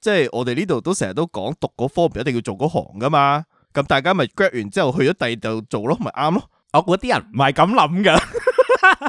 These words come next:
Speaker 2: <laughs> 入去嘅時候真係唔係咁諗嘅。<laughs>
Speaker 1: 我先唔理澳洲係點先啦，因為呢個似乎都唔係阿星之雞髀問嘅情況啦。咁因為佢講D I同D I啦，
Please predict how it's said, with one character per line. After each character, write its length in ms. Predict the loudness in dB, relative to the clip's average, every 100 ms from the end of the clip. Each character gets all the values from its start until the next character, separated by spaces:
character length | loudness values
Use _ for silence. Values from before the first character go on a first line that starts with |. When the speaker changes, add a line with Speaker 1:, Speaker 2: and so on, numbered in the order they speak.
| -2 -2 -4 _ -2 0 0 2 2 0 -2 0
Speaker 2:
<laughs> 0 |
入 320 | 2 2 2
去 80 | 2
嘅 80 | 0
時 60 | 2
候 140 | 0
真 140 | 2 2
係 100 | 2
唔 80 | 0
係 160 | -6
咁 180 | -2 -2
諗 280 | 0 -2 0
嘅。 260 | -2 0 -2 -6 _ -18 -14 -6
<laughs> 440 | -6 -2 -2 0
Speaker 1:
我 100 | -2
先 180 | 2 2
唔 80 | 2
理 80 | -2
澳 200 | -2 -2
洲 180 | 0 0
係 140 | 0
點 160 | -4 -8
先 180 | -6 -4
啦， 140 | -4
因 120 | -2
為 120 | -4
呢 140 | -4 -4
個 440 | -4 -4 -4 -6 -6
似 160 | -8
乎 160 | -8 -8
都 120 | -6
唔 120 | -6
係 160 | -10 -12
阿 100 | -10
星 180 | -10 -8
之 120 | -8
雞 60 |
髀 140 | -8 -8
問 160 | -8 -10
嘅 160 | -12
情 200 | -12 -14
況 180 | -12 -10
啦。 200 | -8 -8
咁 120 | -8
因 60 | -6
為 60 | -4 -6
佢 180 | -6
講 200 | -10 -12 -10
D 160 | -10
I 120 | -8
同 140 | -10 -12
D 140 | -14
I 160 | -12 -12
啦， 200 | -12